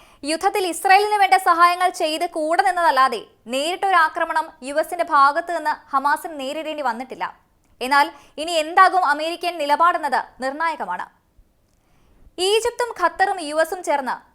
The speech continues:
ഒരു കരാറിനെക്കുറിച്ച് ചർച്ച ചെയ്തതായി റിപ്പോർട്ടുകൾ പുറത്തുവന്നു. ഈജിപ്തിനോ ഖത്തറിനോ ഇതിൽ നിന്ന് പെട്ടെന്ന് ഒഴിഞ്ഞു പോകാനും കഴിയില്ല. കാരണം ഈ കരാറിൽ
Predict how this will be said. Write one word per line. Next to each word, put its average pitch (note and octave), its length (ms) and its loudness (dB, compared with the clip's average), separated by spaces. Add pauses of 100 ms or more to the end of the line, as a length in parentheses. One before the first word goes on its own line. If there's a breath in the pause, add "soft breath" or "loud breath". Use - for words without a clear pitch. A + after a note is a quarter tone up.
ഒരു E4 180 -2
കരാറിനെക്കുറിച്ച് E4 720 4 (200)
ചർച്ച D4 240 2 (100)
ചെയ്തതായി C#4+ 360 0 (200)
റിപ്പോർട്ടുകൾ D#4+ 500 -4
പുറത്തുവന്നു. A#3 440 -8 (960)
ഈജിപ്തിനോ F#4 420 0 (120)
ഖത്തറിനോ E4 440 -2 (240)
ഇതിൽ E4+ 180 -2
നിന്ന് E4+ 200 -2
പെട്ടെന്ന് D#4 380 0
ഒഴിഞ്ഞു D#4+ 280 -6
പോകാനും D#4+ 400 2
കഴിയില്ല. A3 280 -4 (500)
കാരണം C#4+ 320 6 (380 soft breath)
ഈ - 20 -2 (100)
കരാറിൽ D#4+ 380 4